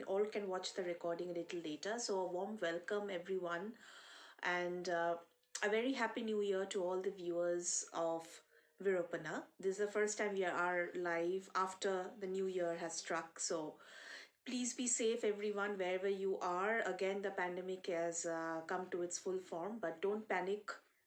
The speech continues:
Don't be anxious. We have faced, we have seen the last two years, and we will go through this together. So please be strong. So coming to the topic for the day, again, uh, yeah, an interesting topic, yes, missing someone.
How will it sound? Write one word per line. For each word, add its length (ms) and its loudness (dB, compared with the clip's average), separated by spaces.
Don't 220 4
be 140 6
anxious. 720 0
We 140 0
have 300 0
faced, 400 2
we 80 4
have 180 0
seen 220 0
the 80 2
last 340 0
two 100 0
years, 440 2
and 280 -2
we 180 -4
will 120 2
go 200 -2
through 240 -6
this 200 -6
together. 480 -2
So 200 -2
please 320 -4
be 120 -2
strong. 300 -2
So 160 -2
coming 300 4
to 100 0
the 100 0
topic 400 -2
for 80 0
the 120 -2
day, 360 2
again, 460 0
uh, 340 0
yeah, 340 4
an 160 2
interesting 480 -2
topic, 420 -2
yes, 360 2
missing 320 0
someone. 580 0